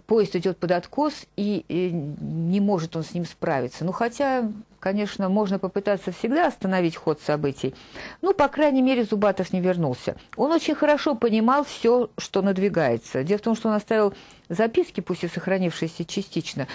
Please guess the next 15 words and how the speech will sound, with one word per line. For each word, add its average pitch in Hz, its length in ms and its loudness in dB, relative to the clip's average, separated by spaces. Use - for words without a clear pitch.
но 247 80 2
я 285 80 2
хочу 277 260 2
процитировать. 196 720 -2
Посмотрите, 262 480 0
какие 240 260 0
интересные 214 500 0
мысли. 143 440 -2
«Рабочий 214 500 2
класс, — 381 340 0
писал 190 300 0
Зубатов, — 170 500 -2
коллектив 226 480 0
такой 226 320 0
мощности, 214 680 0